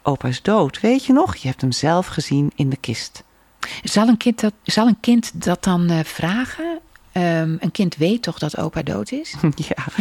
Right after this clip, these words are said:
Speaker 1: Ja, ik denk dat we allemaal
Speaker 2: Zeker.
Speaker 1: wel in het begin wat moeite hebben met dat werkelijk te realiseren. Maar bij jongere kinderen, zo onder de zeven jaar, kan dat zeker gebeuren.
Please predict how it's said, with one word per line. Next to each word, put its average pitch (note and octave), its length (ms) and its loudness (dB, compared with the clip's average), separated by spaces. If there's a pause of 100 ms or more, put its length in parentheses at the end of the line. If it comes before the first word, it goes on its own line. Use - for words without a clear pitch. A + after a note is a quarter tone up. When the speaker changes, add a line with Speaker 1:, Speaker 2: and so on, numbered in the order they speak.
(440)
Speaker 1:
Ja, F#3 280 2 (100)
ik D#3+ 140 -4
denk F3+ 200 2
dat E3+ 120 -2
we F3 100 0
allemaal G3 260 4 (120)
Speaker 2:
Zeker. D#3 60 2
Speaker 1:
wel D#3+ 120 2
in E3 100 2
het D3+ 80 0
begin F3+ 500 2
wat C#3+ 120 -2
moeite D#3+ 360 2
hebben D3+ 200 0
met C#3 180 0
dat - 180 -6
werkelijk D#3 400 -2
te - 100 -6
realiseren. D#3 800 0
Maar C#3+ 280 0 (640)
bij C#3+ 180 2
jongere F#3 420 4
kinderen, G#3 500 2
zo D#3+ 180 -2
onder D3+ 260 2
de C#3 100 0
zeven C3+ 440 -2
jaar, E3+ 380 -2
kan D3 160 -2
dat C3+ 160 -2
zeker D#3 480 0
gebeuren. C3 540 -2